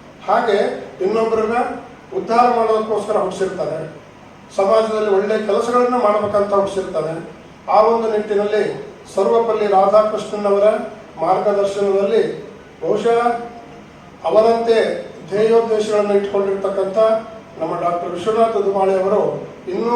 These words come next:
ಮುಂದಿನ ದಿನಮಾನಗಳಲ್ಲಿ ಅದ್ಭುತವಾದ ಸಾಧನೆಯನ್ನು ಮಾಡಲಿ ಮತ್ತು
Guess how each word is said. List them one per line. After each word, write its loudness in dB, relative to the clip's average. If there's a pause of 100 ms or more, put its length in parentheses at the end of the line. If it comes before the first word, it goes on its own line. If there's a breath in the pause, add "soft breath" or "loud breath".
ಮುಂದಿನ 0 (400)
ದಿನಮಾನಗಳಲ್ಲಿ 4 (520)
ಅದ್ಭುತವಾದ 4 (140)
ಸಾಧನೆಯನ್ನು 2 (100)
ಮಾಡಲಿ 2 (540)
ಮತ್ತು -4